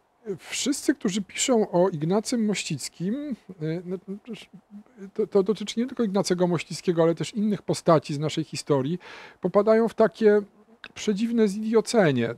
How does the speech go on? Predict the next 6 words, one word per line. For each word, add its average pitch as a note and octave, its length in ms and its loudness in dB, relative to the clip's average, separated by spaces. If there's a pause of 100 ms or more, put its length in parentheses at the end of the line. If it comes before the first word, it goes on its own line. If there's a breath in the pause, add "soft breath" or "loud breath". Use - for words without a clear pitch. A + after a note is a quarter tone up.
ja B2+ 140 -4
to C#3 120 -6
tak C3+ 180 -4
nazywam, A#2 540 -2
y, - 20 -16 (1500)
że, D3+ 640 0